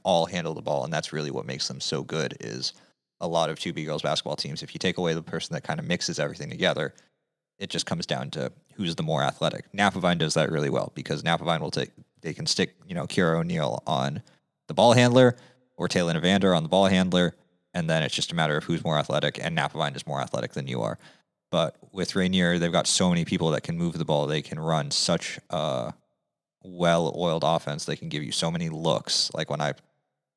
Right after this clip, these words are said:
um, when I covered them beating Nia Bay, they, you know, started out, Nia Bay started out pressing, and it took 'em, like, a quarter, less than a quarter, to just completely break that down. So Nia Bay dropped into man.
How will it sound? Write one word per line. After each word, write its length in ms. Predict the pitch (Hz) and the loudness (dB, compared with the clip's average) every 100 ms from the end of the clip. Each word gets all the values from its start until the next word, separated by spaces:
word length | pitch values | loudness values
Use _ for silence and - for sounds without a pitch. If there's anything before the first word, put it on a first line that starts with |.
| _ | _
um, 260 | 87 64 - | -8 -8 -10
when 140 | - 95 | 2 2
I 60 | |
covered 260 | 95 92 90 | 6 4 4
them 140 | 85 82 | 2 2
beating 360 | 82 78 85 | 2 2 2
Nia 200 | 90 95 | 4 4
Bay, 300 | 85 95 90 80 | 6 6 6 6
they, 300 | 80 80 - _ _ _ | 4 0 -2 _ _ _
you 100 | - | -8
know, 140 | 80 71 | -4 0
started 400 | - 104 98 90 | 4 6 6 6
out, 260 | 87 90 - _ | 6 4 0 _
Nia 160 | 98 90 | -2 2
Bay 160 | 90 | 2
started 280 | 85 90 87 | 4 2 4
out 100 | 85 | 4
pressing, 460 | - 101 - 85 98 | 4 4 4 0 -4
and 300 | - 85 78 - | -4 -4 -4 -6
it 100 | 85 | -6
took 160 | 85 | -4
'em, 100 | 80 | -4
like, 220 | 76 76 - | -2 -2 -4
a 40 | - | -8
quarter, 520 | - 87 73 73 - _ _ | -2 -2 0 -2 -6 _ _
less 240 | 85 80 | -2 -2
than 100 | 80 | -2
a 40 | 78 | -4
quarter, 340 | 98 73 67 | -2 -2 -4
to 120 | - | -6
just 180 | 76 - | -6 -4
completely 380 | - - 58 76 | -4 -4 -4 -2
break 200 | 64 - | -2 -2
that 140 | 73 | 2
down. 220 | 113 82 | 2 2
So 100 | - | 0
Nia 200 | 71 71 | -4 -4
Bay 200 | - 65 | -2 -2
dropped 320 | 71 - 60 - | -2 -4 -4 -6
into 140 | 85 | -2
man. 300 | 107 90 67 | 2 2 -2